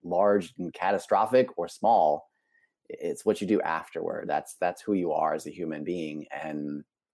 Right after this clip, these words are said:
I think that's, that says a lot for running a business, running a <laughs> life, is that how do you take that criticism? And if somebody tells you, "Hey,"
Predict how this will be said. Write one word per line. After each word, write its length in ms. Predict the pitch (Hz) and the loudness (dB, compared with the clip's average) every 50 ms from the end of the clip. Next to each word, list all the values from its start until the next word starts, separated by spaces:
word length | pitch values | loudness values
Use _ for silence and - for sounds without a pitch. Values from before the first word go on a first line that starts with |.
| _ _ _ _ _ _ _ _ _ _ _ _ _ _ - - - | _ _ _ _ _ _ _ _ _ _ _ _ _ _ -18 -14 -14
I 60 | 101 | -12
think 220 | 87 - 104 92 - | -6 -4 -4 0 2
that's, 400 | 92 85 82 - - - - - - | 0 0 0 -2 -8 -14 -14 -6 -4
that 180 | 92 85 - - | -2 -2 0 0
says 140 | 95 92 | 0 0
a 60 | 90 82 | 2 2
lot 380 | 92 98 95 90 - - - | 2 4 4 4 2 -2 -2
for 400 | - 90 85 85 87 82 - - _ _ _ _ _ _ _ _ _ _ - | -2 0 2 2 2 0 -2 -6 _ _ _ _ _ _ _ _ _ _ -2
running 260 | 107 107 110 104 101 | 0 2 2 2 0
a 40 | 85 | 2
business, 440 | 87 87 85 - 87 85 82 - | 0 0 0 0 -4 -6 -4 -2
running 200 | 95 92 98 92 | -2 -2 -2 -2
a 60 | 85 87 | -2 -2
<laughs> 120 | 92 82 | -2 0
life, 400 | - 101 98 - - - - - - | 0 -2 -2 -4 -8 -14 -18 -14 -6
is 220 | - 92 92 85 80 | -4 -4 -4 -2 -2
that 260 | 90 85 87 - - | -2 -2 -2 -4 -4
how 160 | 87 87 95 | -4 -2 0
do 60 | 101 | 0
you 100 | 101 98 | 0 0
take 260 | - 107 104 107 - | 2 2 2 2 4
that 260 | - 80 78 - - - | 2 0 0 -2 -4 -4
criticism? 560 | - 87 78 73 - - 76 73 - - 76 | -4 -6 -4 -4 -4 -6 -6 -6 -6 -8 -10
And 100 | 78 78 | -10 -10
if 80 | 73 | -6
somebody 280 | - 90 87 104 101 95 | -6 -4 -2 -2 -2 -2
tells 260 | - 101 95 95 90 | 0 2 2 2 2
you, 100 | 90 82 | 2 2
"Hey," 340 | 90 92 85 80 78 71 | 2 2 2 2 0 -4